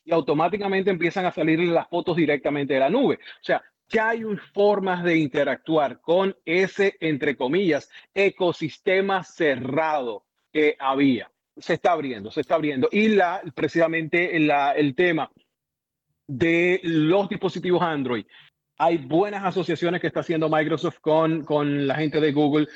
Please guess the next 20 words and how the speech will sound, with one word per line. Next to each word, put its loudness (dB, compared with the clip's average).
que -10
está -4
permitiendo 0
cada 0
vez -2
poder 2
hacer 0
más -2
cosas -2
y -6
que -4
sean -2
más 0
rápidos. -6
O -20
sea, -2
ya 2
tú 0
puedes -2
llegar 2